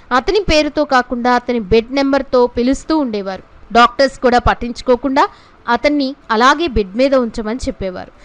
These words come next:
అలా ఏ నర్సు కూడా అతని దగ్గరికి వెళ్ళడానికి ఇష్టపడేది కాదు. కానీ పల్లవి మాత్రం అందరిలాగా వదిలేయకుండా అతని దగ్గరికి వెళ్ళి సేవలు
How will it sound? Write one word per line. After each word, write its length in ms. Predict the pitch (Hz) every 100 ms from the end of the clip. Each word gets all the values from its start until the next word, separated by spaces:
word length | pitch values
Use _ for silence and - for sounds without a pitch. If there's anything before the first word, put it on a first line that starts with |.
| - -
అలా 160 | 240 247
ఏ 340 | 202 220 302
నర్సు 360 | 294 285 - 349
కూడా 340 | 311 277 277 -
అతని 260 | 240 240
దగ్గరికి 400 | 214 202 254 277
వెళ్ళడానికి 500 | 247 233 220 208 -
ఇష్టపడేది 540 | 320 - 226 220 202 220
కాదు. 280 | 226 180 - _ - - 302
కానీ 200 | 311 339
పల్లవి 460 | - 202 226 311
మాత్రం 380 | 311 302 302 294
అందరిలాగా 680 | 269 254 311 320 311 302 294
వదిలేయకుండా 760 | 214 202 254 269 262 247 233 214 - - -
అతని 320 | 247 349 381
దగ్గరికి 440 | 277 214 240 -
వెళ్ళి 320 | 202 202 208 185
సేవలు 400 | - 294 311